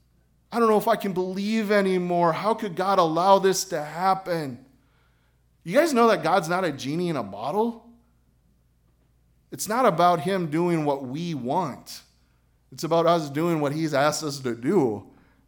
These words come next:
period. God is God. Our faith should not be conditional on what he's doing for us or not doing for us. He's still God, okay? That should just be logical, reasonable reality.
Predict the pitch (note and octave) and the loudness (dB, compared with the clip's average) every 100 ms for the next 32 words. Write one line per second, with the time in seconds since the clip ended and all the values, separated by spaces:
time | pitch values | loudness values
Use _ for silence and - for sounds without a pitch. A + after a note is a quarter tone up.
0 | _ - F#3+ F3+ A#2 G#2+ A2 C3 F#3+ C#3+ | _ -2 0 2 0 -6 -2 2 2 0
1 | G#2+ G2+ - C#3 A#3 - E2+ - _ _ | -4 -12 -10 -4 -4 -6 -10 -18 _ _
2 | _ _ _ _ _ _ _ _ D3 D3+ | _ _ _ _ _ _ _ _ -6 -2
3 | E3+ A3 A3+ - E3+ D3+ F3 D#3+ C#3+ B2+ | 0 0 0 -6 -4 -2 -2 -6 -6 -6
4 | C3+ F3+ D#3 C#3 B2 A#2+ A#2+ C#3 C#3 D3+ | -4 -4 -4 -4 -4 -4 -4 -6 -6 -10
5 | B2+ A#2 C3 C#3+ A#2+ - D3 C#3+ B2 A#2+ | -10 -6 -4 -4 -6 -6 -2 -2 -2 -8
6 | G#2+ G#2+ C#3+ C3+ A#2+ A2 G#2+ G#2 G#2 G#2+ | -8 -6 -8 -10 -12 -10 -12 -14 -14 -14
7 | G2+ - - _ _ _ - A#3 A#3 - | -16 -18 -20 _ _ _ -2 0 0 0
8 | E3 E3 D3+ C3+ G#3 D4 G#2+ F#2 - _ | 2 2 -2 -6 -6 -6 -8 -12 -20 _
9 | _ _ _ _ _ _ _ _ _ _ | _ _ _ _ _ _ _ _ _ _
10 | B2+ C3+ F3 - _ _ _ _ _ B2+ | -4 -4 -6 -12 _ _ _ _ _ -8
11 | C#3+ F#3 - D#3+ D3 C3+ C3 B2 B2 D#3 | -2 0 -2 -4 -6 -2 -2 0 2 2
12 | D#3 D3 C3+ B2 B2+ D3 C#3 B2+ A#2 A2+ | 2 -2 -2 -2 -2 -2 -4 -4 -4 -2
13 | A2+ E3 D#3+ B2+ G2+ F#2+ | 4 4 4 0 -8 -14